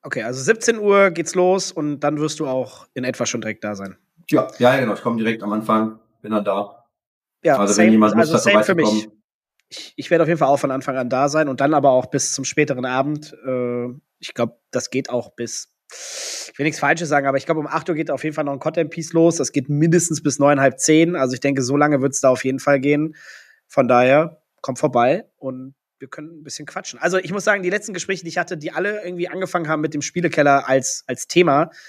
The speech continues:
Speaker 1: waren sehr angenehme Gespräche.
Speaker 2: Ja, dann musst du jetzt dir ein im Spielekeller T-Shirt kaufen.
Speaker 1: <laughs> Okay.
Speaker 2: Shop Punkt im Spielekeller Punkt D E gibt's nicht. Sag ich da auch gleich dazu, aber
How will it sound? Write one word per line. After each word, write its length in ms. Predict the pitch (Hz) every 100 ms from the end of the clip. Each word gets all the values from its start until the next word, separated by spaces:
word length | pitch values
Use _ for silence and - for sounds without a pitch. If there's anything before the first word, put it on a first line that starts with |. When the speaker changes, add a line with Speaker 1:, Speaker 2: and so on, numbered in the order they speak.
| - _
Speaker 1:
waren 320 | 120 127 101
sehr 360 | - 113 147 117
angenehme 380 | 123 113 107 98
Gespräche. 460 | 98 - 92 87 _ _ _ _ _ _ _ -
Speaker 2:
Ja, 200 | 98 87
dann 180 | 90
musst 200 | 95 110
du 40 | 117
jetzt 280 | 107 104 107
dir 120 | 104
ein 180 | 101 104
im 160 | 113
Spielekeller 500 | - - 110 107 98
T-Shirt 320 | 104 - - -
kaufen. 380 | - - - _ _ _ _ _ _ _ _ _
Speaker 1:
<laughs> 120 | - 1077 1077 - - - - - - - - - _ - 180 - - - -
Okay. 280 | - - - - - - - - _ _ _ - - - - - - - - - 131 - -
Speaker 2:
Shop 420 | - 156 151 131
Punkt 260 | 165 165 160
im 120 | 156
Spielekeller 600 | 131 - 170 160 165 147
Punkt 280 | 139 143 147
D 40 | 135
E 280 | 131 - -
gibt's 220 | 123 -
nicht. 300 | 90 - _
Sag 200 | 110 120
ich 80 | -
da 80 | 117
auch 100 | 104
gleich 180 | 107 -
dazu, 400 | 98 - 123 -
aber 460 | 123 113 104 -